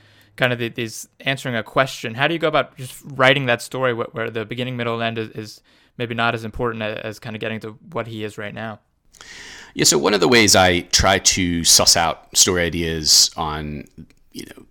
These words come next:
Speaker 2: the Trump beat, on my version of the Trump beat, is, is to, you know, gauge what is going on right now,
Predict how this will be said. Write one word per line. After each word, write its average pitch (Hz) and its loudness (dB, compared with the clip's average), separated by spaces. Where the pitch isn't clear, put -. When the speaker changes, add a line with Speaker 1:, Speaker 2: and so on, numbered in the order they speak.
Speaker 2:
the - -12
Trump - -4
beat, 78 -6
on 78 -8
my 80 -4
version 80 -8
of 78 -12
the 98 -12
Trump - -6
beat, 73 -8
is, 78 -2
is - 2
to, 98 0
you 254 -14
know, 107 -4
gauge 139 2
what 95 0
is 110 4
going 92 -2
on 85 -4
right 78 -6
now, 65 -10